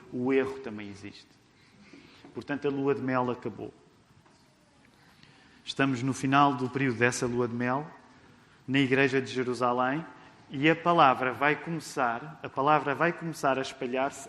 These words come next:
além da capital de Israel, além de Jerusalém. A palavra, vemos no texto hoje, está a começar a transbordar além de Jerusalém,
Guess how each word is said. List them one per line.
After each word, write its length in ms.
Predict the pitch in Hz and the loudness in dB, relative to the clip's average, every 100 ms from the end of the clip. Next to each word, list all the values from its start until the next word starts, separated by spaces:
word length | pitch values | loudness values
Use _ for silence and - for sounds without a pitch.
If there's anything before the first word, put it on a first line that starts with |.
| - | -4
além 460 | 147 139 135 143 147 | 2 4 4 0 0
da 140 | 147 | 0
capital 460 | 143 151 165 160 147 | 0 -2 -2 -2 -2
de 80 | 147 | -4
Israel, 480 | 135 151 139 117 | -2 2 2 2
além 280 | 117 127 127 | 0 -2 -2
de 100 | 117 | -4
Jerusalém. 580 | 127 127 123 131 113 92 - - - - - - | -4 -4 -2 -2 -2 -10 -18 -20 -20 -20 -20 -12
A 80 | 127 | -8
palavra, 760 | - 147 160 190 180 127 110 95 - - - | 0 4 10 10 10 4 -8 -10 -16 -20 -6
vemos 380 | 117 170 160 131 | 2 4 2 -2
no 140 | 143 | -4
texto 440 | 139 131 - - | 0 0 0 -4
hoje, 360 | 117 120 123 - - - | -4 -2 -4 -10 -20 -16
está 340 | - - 156 | -2 8 8
a 40 | 165 | 8
começar 480 | 175 170 - 151 | 2 0 6 6
a 80 | 135 | 6
transbordar 920 | - 180 185 202 156 151 160 139 131 | 2 4 6 4 2 -2 2 6 8
além 320 | 131 131 131 131 | 6 4 0 -2
de 100 | 110 | -2
Jerusalém, 720 | 123 117 113 107 113 131 | -4 -2 -4 -4 -4 -6